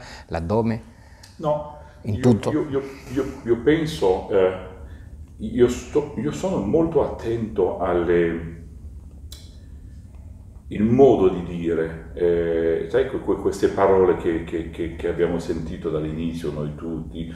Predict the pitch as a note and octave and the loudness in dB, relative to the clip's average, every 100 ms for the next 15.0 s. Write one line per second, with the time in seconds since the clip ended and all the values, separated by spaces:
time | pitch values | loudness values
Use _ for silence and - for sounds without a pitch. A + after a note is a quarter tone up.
0 | - - G2+ F2+ - - F2+ E2+ E2 E2 | -12 -2 0 0 -2 4 6 6 4 2
1 | F2+ E2+ - - - F2+ E2+ E2+ F2 E2 | 0 0 -6 -8 0 2 2 0 -2 -6
2 | F2+ E2+ E2 D#2+ F2 F2 E2+ - - - | -4 -2 0 0 -2 0 0 -2 -12 -14
3 | - G2 - - F#2+ G2 F#2+ F#2 F#2 F2+ | 0 0 2 2 4 4 4 4 2 0
4 | E2+ E2 A2 A2+ G#2 G2 F#2 - - E2+ | -4 4 6 6 2 0 0 -4 -8 -6
5 | E2+ E2 - - - G2 F2 - F#2 F#2 | -6 -8 -10 -10 0 2 2 2 4 4
6 | F2+ - G#2+ E2+ F2 G#2 D#2+ - - F#2+ | 2 4 4 6 6 6 -4 -6 0 2
7 | E2+ F2+ G#2 - G#3 D#3 G#2 C3 F3 C#3+ | 4 4 6 6 6 6 4 2 0 0
8 | G2 F2+ F2 E2 - - - - D#2 E2 | 0 0 -4 -6 -6 -8 -8 -8 -4 -4
9 | B2 B2 G#2 E2+ G2+ C#3 C#3+ F#2+ F2 - | -2 -2 -2 -4 4 4 4 0 -2 -6
10 | G#2+ B2+ F#2+ - F#2 E2+ F2+ F2 E2 F2+ | -4 -2 -2 -2 -6 -6 -8 -6 -4 -2
11 | G#2+ D#2+ - - - - - - - - | -2 -2 -6 -8 -8 -8 -12 -16 -10 2
12 | A#2+ C3 A2+ - - - - A#2+ A2+ C3+ | 4 4 -2 -4 -10 -14 -8 -4 2 2
13 | - G#2 F#2+ B2 D3 G2 E2+ F#2 G#2 A#2+ | 4 2 2 4 4 4 4 4 4 2
14 | F#2 F#2 - A#2+ A2+ F#2+ F2 F2 E2+ D#2 | 2 0 0 2 4 6 4 6 4 2